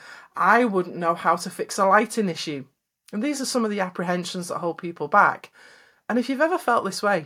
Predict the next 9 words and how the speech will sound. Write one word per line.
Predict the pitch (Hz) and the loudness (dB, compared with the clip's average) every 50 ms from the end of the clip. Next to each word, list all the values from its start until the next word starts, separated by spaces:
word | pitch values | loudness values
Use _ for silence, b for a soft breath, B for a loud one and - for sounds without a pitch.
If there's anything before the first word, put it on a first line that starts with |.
| - - | -8 -12
you're | - 196 254 | -10 -8 -6
not | 285 320 320 - - | -4 -2 -2 -2 0
alone. | 202 196 202 202 175 151 151 147 - _ _ _ _ _ _ _ B B B B B B | 2 4 4 4 4 4 0 -8 -14 _ _ _ _ _ _ _ B B B B B B
Let's | B 392 415 - - | B 0 0 0 4
tackle | - 330 302 311 - 285 262 247 | 6 6 6 6 4 0 2 2
this | 240 226 - | 2 0 0
concern | - - 226 208 - - 220 185 185 180 | -2 -2 -2 -2 0 0 2 2 0 0
head | - - 220 196 185 185 | -2 0 0 0 2 4
on. | 143 - - 123 - | 2 2 0 -4 -12